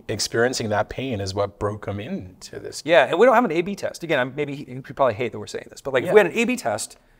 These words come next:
Speaker 2: and he was exactly the person he was now by just omitting college completely, then fair enough, he wins the argument.
Speaker 1: Yeah.
Speaker 2: But my sense is there was some aspect of those experiences that had a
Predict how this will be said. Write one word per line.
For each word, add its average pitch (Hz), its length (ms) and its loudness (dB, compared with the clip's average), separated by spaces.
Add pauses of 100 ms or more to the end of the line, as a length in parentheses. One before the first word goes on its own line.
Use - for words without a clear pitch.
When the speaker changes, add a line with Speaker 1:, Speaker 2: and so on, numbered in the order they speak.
(760)
Speaker 2:
and 156 180 2
he 165 140 -2
was 147 280 2
exactly 143 720 2
the 127 80 -2
person 139 300 -2
he 127 60 -4
was 117 180 -2
now 123 260 0
by 98 160 -4
just 104 280 -10
omitting 127 340 -2
college 120 280 0
completely, 139 440 -6
then 151 140 -6
fair 196 180 2
enough, 135 200 0
he 185 120 -4
wins 147 320 -2
the 123 120 -8
argument. 104 420 -10
Speaker 1:
Yeah. 185 180 0
Speaker 2:
But 147 140 2
my 139 100 4
sense 269 300 -4
is 123 320 -4 (580)
there 143 120 4
was 156 120 4
some 165 440 0 (280)
aspect 135 560 2
of 123 100 0
those 123 220 -2
experiences 127 600 -6
that 123 120 -4
had 127 160 2
a 107 80 0